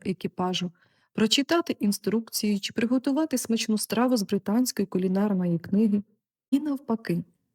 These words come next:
скласти план з чергування на судні або поділитися рецептом українського борщу,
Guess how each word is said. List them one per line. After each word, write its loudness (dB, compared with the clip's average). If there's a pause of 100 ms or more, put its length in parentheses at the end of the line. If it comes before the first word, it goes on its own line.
(220)
скласти -2
план 2
з 0
чергування 2
на 4
судні 2
або 0
поділитися 0
рецептом -4
українського -2
борщу, -6